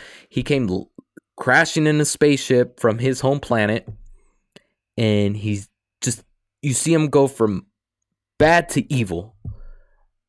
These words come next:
Or, yeah, yeah, he's, like, bad already. He's, like, kinda weird, weird kid, and he just starts killing people.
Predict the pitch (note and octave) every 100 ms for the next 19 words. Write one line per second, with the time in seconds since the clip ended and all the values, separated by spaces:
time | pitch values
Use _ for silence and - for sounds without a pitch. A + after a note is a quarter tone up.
0 | _ _ _ - F#3+ - - - D#3 G#2+
1 | - - B2 F#2+ A2+ C3 B2+ A#2 - C#3
2 | F3 E3+ B2 A2 A2+ B2+ A#2+ A#2+ G#2+ -
3 | C3+ C3 A2+ F#2 A2+ A#2+ C3 B2 B2+ C#3+
4 | - - - _ B2+ C3+ C3 C3+ A#2 C3
5 | - - - _ _ _ A#2 A#2 A#2+ C3+
6 | A#2+ - _ _ _ _ _ - - -
7 | A#2+ - - G3 G#3 F#3+ F#3+ G3 G3 G3+